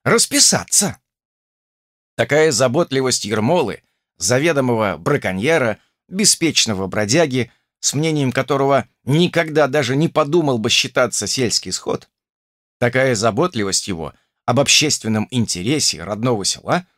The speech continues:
почему-то растрогала меня. Я сам предложил давать ему уроки. И что же это была за тяжкая работа?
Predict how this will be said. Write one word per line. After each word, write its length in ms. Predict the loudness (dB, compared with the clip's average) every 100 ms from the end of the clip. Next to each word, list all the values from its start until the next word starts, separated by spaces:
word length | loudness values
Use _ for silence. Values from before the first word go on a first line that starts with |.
| _
почему-то 680 | -6 -2 0 0 -2 -4 -6 -8
растрогала 640 | -4 -2 -2 -2 -8 -8 -12
меня. 320 | -12 -10 -12 _ _ _ _ _ _ _ _
Я 240 | -2 2 4
сам 400 | 4 4 2 0
предложил 840 | 0 0 2 2 2 -2 -2 -4 _ _
давать 580 | -6 0 2 2 0 0
ему 340 | -2 -2 -4
уроки. 440 | -6 -10 -20 -20 _ _ _ _ _ _ _
И 140 | -4 -2
что 300 | 0 0 -2
же 160 | -2 -2
это 220 | -2 -4
была 300 | -4 0 0
за 160 | 0 -4
тяжкая 540 | -2 -2 -2 -2 -2
работа? 640 | 0 -2 -2 -4 -6 -20